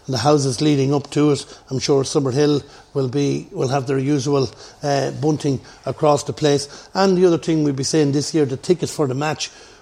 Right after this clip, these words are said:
will be available by the weekend, by this weekend or early Monday or Tuesday. Uh, you know,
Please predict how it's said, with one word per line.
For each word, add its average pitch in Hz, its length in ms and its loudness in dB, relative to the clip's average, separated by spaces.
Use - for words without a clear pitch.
will 185 220 6
be 160 140 2
available 135 480 0
by 143 240 0
the 127 100 -2
weekend, 143 420 0
by 127 120 -2
this 135 260 -4
weekend 135 400 -2
or 131 140 0
early 139 240 0
Monday 135 260 0
or 123 80 -2
Tuesday. 143 400 0
Uh, 190 60 -4
you 156 160 2
know, 151 240 2